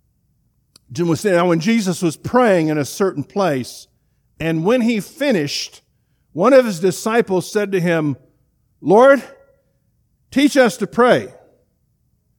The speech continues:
Notice what it said. Jesus was praying, and when he finished,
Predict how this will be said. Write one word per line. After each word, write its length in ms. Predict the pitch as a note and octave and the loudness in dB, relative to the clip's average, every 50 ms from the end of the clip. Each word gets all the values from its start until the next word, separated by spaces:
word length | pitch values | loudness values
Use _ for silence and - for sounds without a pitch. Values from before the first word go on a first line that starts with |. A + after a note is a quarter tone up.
| _ _ _ _ _ _ _ _ - | _ _ _ _ _ _ _ _ -2
Notice 300 | - A#3+ D#4 D#4+ C#4 - | 2 2 4 4 2 2
what 120 | D4 C4+ A3+ | 2 2 2
it 80 | F#3+ | 0
said. 420 | - - - B3 A#3 F3 B2+ - - - - _ _ _ _ - - - | -2 -4 0 2 2 2 2 -2 -8 -20 -20 _ _ _ _ -20 -20 -16
Jesus 500 | - - G3+ C4+ E4 D#4+ A3 B3+ B3 - | -8 -2 2 4 4 4 4 0 -4 -4
was 180 | G#3+ G3+ F3+ - | -4 -6 -6 -6
praying, 580 | - - - B3+ B3 G#3+ F3+ E3 D#3 D#3 E3 E3+ | -6 -4 -2 0 2 4 4 2 2 0 -2 -2
and 260 | E3+ F3+ F3 E3 F3+ | -2 -2 0 0 0
when 140 | A#3 B3+ C4 | 0 0 0
he 100 | C4 A#3+ | 0 -2
finished, 600 | - - - G#3+ F#3+ E3 E3+ E3+ - - - - | -2 0 0 2 2 2 0 -2 -4 -6 -14 -18